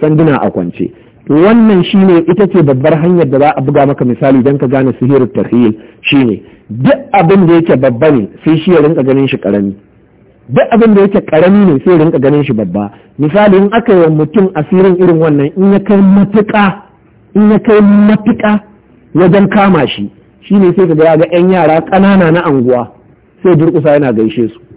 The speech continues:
Yana ganin surukan shi ne manyan dattawan anguwa ne, saboda yana ganin yaran manya ne. Sai ka ga ya ga tumaki, sai ga ya tsuguna yana gaishe su. Tumaki ya gani sai ya tsuguna yana gaishe su. In ya ga dattawa kuma sai ya ci zarafin su. Ya ga wasu 'yan iskan yara. Haka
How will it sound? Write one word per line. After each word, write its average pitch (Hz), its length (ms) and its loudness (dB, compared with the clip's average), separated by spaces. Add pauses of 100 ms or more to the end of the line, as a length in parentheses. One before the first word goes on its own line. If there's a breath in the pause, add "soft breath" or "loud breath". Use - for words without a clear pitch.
(180)
Yana 151 180 0
ganin 143 240 -2
surukan 143 400 -2
shi 147 100 -4
ne 127 120 -2
manyan 135 300 -2
dattawan 117 380 -4
anguwa 107 320 -6
ne, 101 180 -10
saboda 175 280 0
yana 185 220 0
ganin 170 260 0
yaran 160 320 0
manya 135 380 0
ne. 104 120 -4 (1300)
Sai 214 140 2
ka 214 80 2
ga 185 120 2
ya 196 140 2
ga 190 120 0
tumaki, 196 600 0 (200)
sai 190 140 2
ga 160 120 2
ya 165 80 2
tsuguna 160 300 0
yana 147 180 0
gaishe 123 400 -2
su. 120 80 -4
Tumaki 214 500 0
ya 202 80 4
gani 202 280 2
sai 226 100 2
ya 190 60 2
tsuguna 156 300 0
yana 147 180 0
gaishe 127 340 -2
su. 92 100 -14 (320 loud breath)
In 208 140 2
ya 214 80 2
ga 214 100 2
dattawa 170 360 2
kuma 180 240 0
sai 202 80 2
ya 165 80 2
ci 160 120 -4
zarafin 123 420 -2
su. 85 120 -16 (100)
Ya 151 160 0
ga 156 100 0
wasu 156 200 2
'yan 165 140 -2
iskan 156 320 -2
yara. 95 280 -6 (180)
Haka 214 300 -4